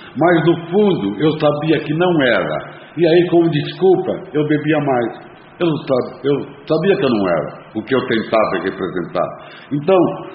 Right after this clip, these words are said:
toda a humanidade tem um momento de ator ou atriz. Porém, o alcoólatra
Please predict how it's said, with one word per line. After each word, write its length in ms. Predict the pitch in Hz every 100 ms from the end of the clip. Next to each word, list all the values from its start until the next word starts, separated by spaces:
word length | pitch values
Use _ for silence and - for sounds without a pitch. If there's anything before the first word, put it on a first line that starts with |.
| -
toda 300 | 196 208 170
a 60 | 175
humanidade 840 | 156 147 135 123 151 160 123 110 -
tem 260 | 143 143 139
um 20 |
momento 640 | 131 127 131 123 - 127
de 320 | 101 120 123 -
ator 540 | 113 - 139 156 -
ou 240 | 160 160 -
atriz. 500 | 135 104 82 - - - - -
Porém, 320 | 151 151 175
o 240 | 151 131 139
alcoólatra 720 | - 156 170 131 104 90